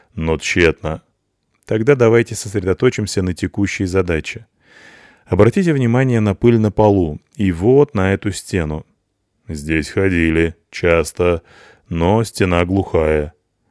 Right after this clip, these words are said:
"Подвал выглядит меньше, чем должен быть под таким домом", подтвердил я. "Скорее всего, скрытая дверь. Кто-то увлекался секретиками в духе Эдгара По. Не удивлюсь, если где-то есть тайный рычаг. Будем искать?"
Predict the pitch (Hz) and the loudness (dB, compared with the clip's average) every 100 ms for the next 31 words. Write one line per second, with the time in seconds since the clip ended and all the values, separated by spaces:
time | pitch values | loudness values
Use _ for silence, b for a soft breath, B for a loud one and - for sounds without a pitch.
0 | _ _ _ _ 110 110 113 110 107 117 | _ _ _ _ -2 2 4 4 2 0
1 | 123 131 135 175 113 85 87 90 87 92 | 0 -2 -2 -2 -2 -4 -8 -8 -4 -2
2 | 87 90 82 107 - 104 110 98 98 104 | -2 -2 -2 -2 -2 -4 -6 -2 -4 0
3 | 101 80 78 - _ - 80 90 82 82 | 0 0 -6 -12 _ -14 -12 -8 -6 -4
4 | 80 80 80 76 - b b b b b | -4 -2 -4 -8 -14 b b b b b
5 | - 104 131 135 - 113 135 151 - - | -2 2 4 2 -2 0 4 4 2 -2
6 | 123 127 123 113 104 95 82 - _ _ | 2 2 2 2 2 0 0 -8 _ _
7 | - 139 135 127 120 123 117 117 123 113 | 0 2 4 2 2 2 2 2 2 0
8 | 113 113 113 139 147 120 107 101 98 117 | -2 -6 -2 0 0 -2 -2 -2 -2 -4
9 | 110 127 - 110 104 117 120 - 165 117 | 0 -2 -2 -6 2 4 4 2 2 2
10 | 82 B B B - 98 98 101 113 131 | 2 B B B -4 0 2 2 2 0
11 | - 101 - 101 90 120 - 98 95 - | 0 -2 0 -4 2 0 2 -2 -2 0
12 | 104 98 98 104 - 92 78 - _ _ | 0 2 0 -2 -2 -2 -4 -12 _ _
13 | _ - 98 98 98 - 147 185 - | _ -12 -4 -2 -2 -2 0 -2 -4